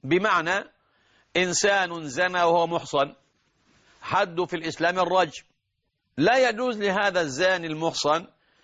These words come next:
أن يأتي فيقتل نفسه بوسيلة قتل لظنه أنه بذلك يطهر نفسه من ذنب، لا. وإذا كان لا يقيم الحد على نفسه فلا يقيم على غيره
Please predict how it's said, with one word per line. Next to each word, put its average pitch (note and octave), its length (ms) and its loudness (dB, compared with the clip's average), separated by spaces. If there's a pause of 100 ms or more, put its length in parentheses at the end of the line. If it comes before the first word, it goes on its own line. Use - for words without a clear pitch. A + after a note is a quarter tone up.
(260)
أن D#3+ 160 0
يأتي F#3+ 460 -2
فيقتل E3+ 580 2
نفسه F#3+ 460 -2 (260)
بوسيلة E3 580 0
قتل F#3 380 -2 (540)
لظنه F#3+ 760 0
أنه F3+ 440 0
بذلك F3+ 440 0
يطهر E3 640 -2
نفسه F3 260 -4
من F3 200 -6
ذنب، F3+ 320 -2
لا. E3 300 0 (960)
وإذا E3 340 2
كان A3+ 400 0
لا G3+ 80 2
يقيم G3+ 400 -2
الحد F#3+ 360 -2
على E3+ 160 0
نفسه F#3+ 420 -2 (220)
فلا E3 280 2
يقيم F#3 400 0
على F#3 240 4
غيره E3 400 -2